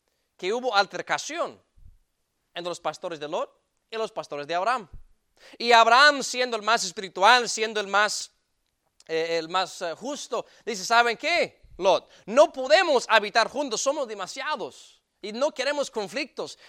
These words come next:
Mejor si tú vas a la derecha, yo voy a la izquierda, o si tú vas a la izquierda, voy a la derecha". Y en Génesis trece, verse-, verso diez,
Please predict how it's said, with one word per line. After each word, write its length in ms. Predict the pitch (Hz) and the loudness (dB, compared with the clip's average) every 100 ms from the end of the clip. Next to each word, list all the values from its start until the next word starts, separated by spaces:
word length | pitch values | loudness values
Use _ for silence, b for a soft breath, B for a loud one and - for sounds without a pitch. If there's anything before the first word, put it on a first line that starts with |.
| B | B
Mejor 520 | 208 214 311 349 277 b b | -8 2 2 2 -2 b b
si 180 | 233 185 | -10 -8
tú 200 | 294 294 | -6 0
vas 340 | 302 311 - | 2 2 0
a 60 | 196 | -2
la 60 | |
derecha, 440 | 202 285 311 311 285 b | 0 -2 -2 -6 -6 b
yo 160 | 156 202 | -4 -2
voy 100 | 196 | 0
a 20 | |
la 60 | 202 | -4
izquierda, 600 | - 294 269 190 131 - b - | -2 2 2 0 -4 -6 b -4
o 220 | 196 180 | 0 0
si 140 | 165 | -4
tú 100 | 147 | -4
vas 80 | 156 | -2
a 20 | |
la 60 | 175 | -2
izquierda, 460 | - 302 302 254 | -2 -2 0 0
voy 220 | 160 143 175 | -2 -6 -4
a 40 | |
la 60 | 196 | -4
derecha". 440 | 262 226 127 - _ _ _ b b | -4 -6 -12 -16 _ _ _ b b
Y 80 | 208 | -4
en 100 | 220 | 2
Génesis 480 | 269 339 - 226 - | 4 4 2 -4 -4
trece, 400 | 269 302 - 190 | -2 0 -2 -2
verse-, 400 | 190 202 202 185 | -2 -4 -6 -10
verso 340 | 170 208 190 | -6 -4 -6
diez, 400 | 170 190 208 - | -6 -4 -6 -8